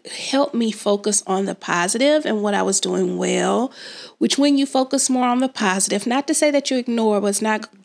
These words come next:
going well, but when you focus more on the positive, kind of gives you that boost that you need to keep going. So one of the wins that I am truly excited about, I had a goal of setting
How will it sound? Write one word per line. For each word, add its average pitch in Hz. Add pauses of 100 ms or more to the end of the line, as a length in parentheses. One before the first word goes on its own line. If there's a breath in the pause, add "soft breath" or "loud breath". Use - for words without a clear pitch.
(120)
going 170
well, 170
but 180
when 196
you 208
focus 240
more 214
on 202
the 185
positive, 214 (1040 loud breath)
kind 427
of 311
gives 302
you 269
that 185
boost - (320 loud breath)
that 190
you 190
need 185
to 156
keep 147
going. 151
So 190 (360 loud breath)
one 330
of 349
the 339
wins 202
that 196
I 208
am 185
truly 262
excited 170
about, 175
I 185
had 214
a 233
goal 185 (400 loud breath)
of 185
setting 190